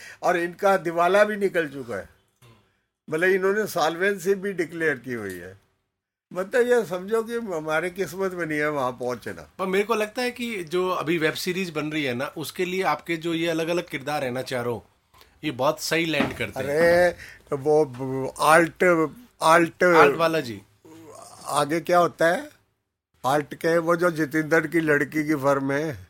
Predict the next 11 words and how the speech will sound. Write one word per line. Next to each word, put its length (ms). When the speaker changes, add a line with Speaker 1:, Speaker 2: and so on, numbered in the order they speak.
Speaker 1:
ए, 180
बालाजी, 520
आल्ट 280
Speaker 2:
हाँ। 120
Speaker 1:
बालाजी। 580
Speaker 2:
हाँ। 200
Speaker 1:
मेरा 380
सुधीर 600
कोहली 500
कैरेक्टर, 920
Speaker 2:
जी। 320